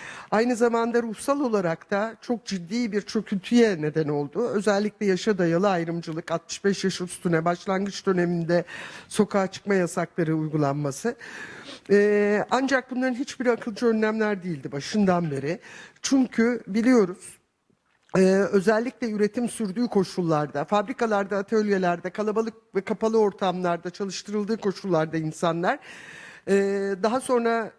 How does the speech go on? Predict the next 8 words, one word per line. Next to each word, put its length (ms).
kalabalık 440
toplu 260
taşımalarla, 720
servis 420
araçlarıyla 840
evlerine 640
virüsü 340
taşıdılar. 760